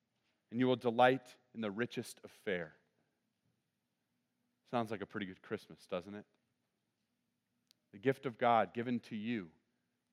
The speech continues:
paid for by Jesus Christ. The greatest gift of Christmas. So shop in peace, if you can.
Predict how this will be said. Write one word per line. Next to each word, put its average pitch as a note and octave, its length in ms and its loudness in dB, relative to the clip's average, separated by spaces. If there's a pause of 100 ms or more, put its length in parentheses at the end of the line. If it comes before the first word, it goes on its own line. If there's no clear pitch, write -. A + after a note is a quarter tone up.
(380)
paid C#3+ 280 -2
for B2 320 2
by G#2+ 160 2
Jesus G#2 440 -8
Christ. - 540 -8 (960)
The - 60 -18
greatest D3+ 520 -6
gift - 300 -12
of G#2+ 140 -14
Christmas. - 680 -10 (1200)
So A#2 360 -2 (680)
shop - 360 0
in A2 120 0
peace, - 480 -10 (1200)
if - 180 -6
you G#2 60 -4
can. F2 320 -2